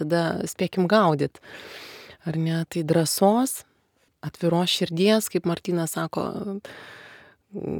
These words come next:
kad ten mažiau to laužtuvo darbo reikėtų mūsų širdį praveriant. E, tiesiog, e, kreipti žvilgsnį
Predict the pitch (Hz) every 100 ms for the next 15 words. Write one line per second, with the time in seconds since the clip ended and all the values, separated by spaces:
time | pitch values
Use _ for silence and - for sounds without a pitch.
0 | 170 165 175 170 170 165 196 175 165 170
1 | 180 - 170 160 165 170 170 170 - 175
2 | 185 175 - 175 190 175 180 175 170 170
3 | 180 202 226 - - - - - - -
4 | _ _ _ _ _ _ _ - 180 -
5 | 160 - 170 165 - 175 170 165 160 156
6 | _ _ - 165 180 - 175 165 - 165
7 | 165 160 - - 160 156